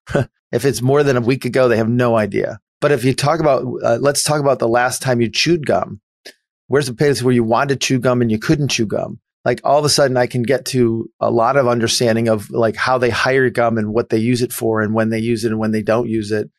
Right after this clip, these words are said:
to then help me understand what to do next. And so part of this gets back to is the things that are bigger decisions, bigger behavior changes are easier to get at. And those things that are little behavior changes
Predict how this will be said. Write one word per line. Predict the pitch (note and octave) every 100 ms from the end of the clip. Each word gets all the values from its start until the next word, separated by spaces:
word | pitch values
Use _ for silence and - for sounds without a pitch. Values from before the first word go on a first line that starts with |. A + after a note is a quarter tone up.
| _
to | -
then | B2 C#3 B2+
help | A#2 A#2+
me | C3 A2+
understand | A2 A2 A#2+ G#2+
what | G#2 G2+
to | G#2
do | G#2
next. | G#2+ G2+ F#2+ -
And | A2
so | B2+ A2 -
part | - C3+
of | D3
this | C3+ -
gets | A#2 -
back | A2 G#2+ A2
to | - A2+
is | A2 G#2 - - -
the | A#2+
things | A2+ - D3 D3+ A#2+
that | B2
are | B2 A2+
bigger | G#2+ A2 A#2+ C#3 C#3+
decisions, | B2+ - C3+ A#2 A#2+ A2+
bigger | G2+ C#3 C#3 D3
behavior | B2 A#2 C3 B2+ A#2+ G#2+
changes | - A#2 A2+ G#2+ G#2 G2 - _ -
are | A#2 -
easier | C3 C3 B2 A#2
to | A2+
get | A2+ A2
at. | G#2 G2+ -
And | A2
those | A2+ G#2+ -
things | C3+ B2
that | A#2+
are | A2+
little | A2+ B2 C#3+ C#3
behavior | A#2+ A#2 A#2 A2+
changes | G#2+ A2 A2 G2+ G#2 G2+